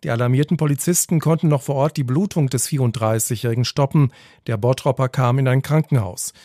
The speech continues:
Der mutmaßliche Täter konnte flüchten. Die Hintergründe der Tat sind laut Polizei unklar. Die Ermittlungen gehen aktuell in alle Richtungen. Es soll aber keine Hinweise auf eine wechselseitige Schießerei geben.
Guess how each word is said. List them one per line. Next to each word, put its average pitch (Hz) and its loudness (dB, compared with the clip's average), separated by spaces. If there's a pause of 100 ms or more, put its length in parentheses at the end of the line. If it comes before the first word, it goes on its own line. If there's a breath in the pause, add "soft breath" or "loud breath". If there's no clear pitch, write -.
(240 loud breath)
Der 117 -2
mutmaßliche 139 2
Täter 127 0
konnte 117 -4
flüchten. 120 -2 (400 soft breath)
Die 156 2
Hintergründe 175 4
der 139 2
Tat 143 0
sind 151 0
laut 120 -2
Polizei 123 -2
unklar. 151 2 (320 loud breath)
Die 131 -2
Ermittlungen 151 2
gehen 135 0
aktuell 156 -2
in 139 2
alle 127 -2
Richtungen. 120 -2 (320 loud breath)
Es 135 -6
soll 180 2
aber 156 2
keine 180 2
Hinweise 156 2
auf 139 -2
eine 120 -2
wechselseitige 120 -2
Schießerei 123 0
geben. 98 -6